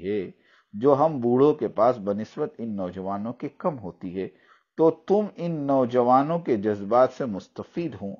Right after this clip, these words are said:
یہ تمہارے تجربات سے۔ تبھی تو سترہ اٹھارہ برس کے نوجوان ملکوں کو فتح کر لیتے تھے۔ مصعب ابن عمیر رضی اللہ تعالیٰ عنہ اٹھارہ برس کی عمر کے داعی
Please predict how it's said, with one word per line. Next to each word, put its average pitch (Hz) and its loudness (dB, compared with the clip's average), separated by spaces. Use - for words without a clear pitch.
یہ 113 0
تمہارے 95 -6
تجربات 90 -2
سے۔ 98 -8
تبھی 135 2
تو 160 2
سترہ 135 2
اٹھارہ 127 6
برس 110 -2
کے 120 -4
نوجوان 107 -4
ملکوں 101 -6
کو 110 -8
فتح 95 -8
کر 95 -6
لیتے 82 -10
تھے۔ 98 -10
مصعب 156 4
ابن 151 0
عمیر 143 2
رضی 131 2
اللہ 123 4
تعالیٰ 123 4
عنہ 165 -2
اٹھارہ 147 6
برس 139 4
کی - -8
عمر 117 0
کے 127 -4
داعی 113 2